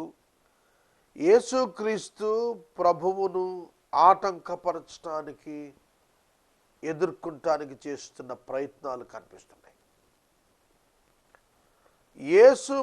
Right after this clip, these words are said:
మీద నేరము మోపాలి అనేటువంటి ఒక ఆలోచన వారి హృదయములలో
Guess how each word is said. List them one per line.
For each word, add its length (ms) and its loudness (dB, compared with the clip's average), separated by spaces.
మీద 240 2
నేరము 560 6
మోపాలి 720 6
అనేటువంటి 720 2
ఒక 160 -2
ఆలోచన 580 6
వారి 260 8
హృదయములలో 800 0